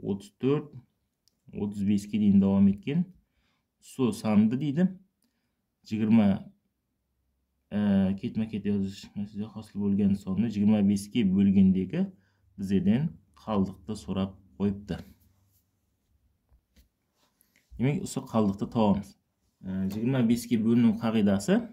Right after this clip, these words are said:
ақырғы екі цифр жиырма беске бөлінсе, бұндай сандар жиырма беске бөлінетұғын еді. Біздер отыз бесті жиырма беске бөліп жібереміз, сөйтіп қалдықты табуға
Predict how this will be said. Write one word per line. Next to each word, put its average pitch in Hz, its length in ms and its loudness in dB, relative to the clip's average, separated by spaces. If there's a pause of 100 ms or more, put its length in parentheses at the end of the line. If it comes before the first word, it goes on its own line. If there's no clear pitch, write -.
(160)
ақырғы 113 460 -2
екі 104 100 -6
цифр 104 320 -4
жиырма 104 320 4
беске 101 260 2
бөлінсе, 92 300 -4
бұндай 104 320 2
сандар 95 320 -6
жиырма 98 240 6
беске 98 320 0
бөлінетұғын 98 560 -2
еді. 92 160 -4 (460)
Біздер 135 180 0
отыз 101 380 0
бесті 92 420 -4
жиырма 98 400 2
беске 90 320 -4
бөліп 92 300 0
жібереміз, 120 340 0
сөйтіп 107 320 -8
қалдықты - 380 -10
табуға 92 400 -8